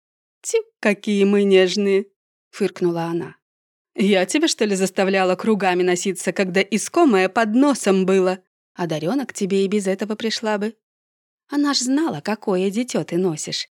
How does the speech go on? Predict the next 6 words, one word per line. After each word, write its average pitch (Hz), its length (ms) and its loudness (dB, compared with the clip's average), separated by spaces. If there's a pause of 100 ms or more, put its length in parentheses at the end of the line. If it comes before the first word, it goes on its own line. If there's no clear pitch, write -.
(160)
и 185 100 -4
понимала, 185 640 0
каким 196 480 2
оно 233 160 0
родиться 214 480 -2
может. 196 500 2